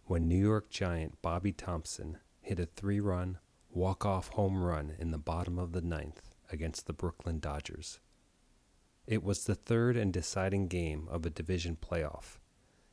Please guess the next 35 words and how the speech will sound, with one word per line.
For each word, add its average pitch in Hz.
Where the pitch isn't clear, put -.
and 92
the 85
New 85
York 98
Giants 90
were 82
losing 82
four 90
to 82
two, 78
with 90
one 90
out 87
and 85
two 107
runners 80
on 76
base. -
As 113
has 107
often 98
happened 87
in 78
great 90
moments 85
in 82
sports, -
everything 107
came 101
down 82
to -
a 82
few 101
improbable 90
seconds -